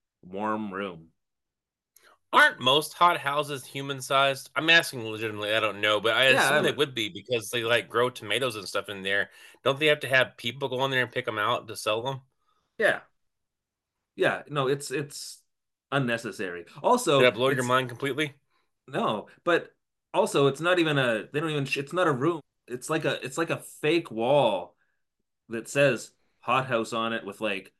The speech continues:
Speaker 1: a paper ther-, like, thermometer on the outside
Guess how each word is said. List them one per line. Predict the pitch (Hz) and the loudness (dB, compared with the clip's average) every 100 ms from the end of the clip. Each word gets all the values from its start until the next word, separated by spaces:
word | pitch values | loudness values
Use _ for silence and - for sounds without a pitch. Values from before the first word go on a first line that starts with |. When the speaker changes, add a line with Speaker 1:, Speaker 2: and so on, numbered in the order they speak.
| _ _ - | _ _ -14
Speaker 1:
a | 95 | -12
paper | - 131 131 131 127 110 85 _ _ _ - - | -8 -2 -2 0 0 0 -4 _ _ _ -20 -16
ther-, | 98 - | -16 -12
like, | 107 101 | -10 -10
thermometer | - 95 87 90 120 147 165 165 147 _ - | -12 -14 -12 -8 -6 -2 -2 -2 -6 _ 0
on | 143 147 | 0 0
the | 147 117 | -2 0
outside | 151 - 156 147 147 147 | 0 0 0 2 2 0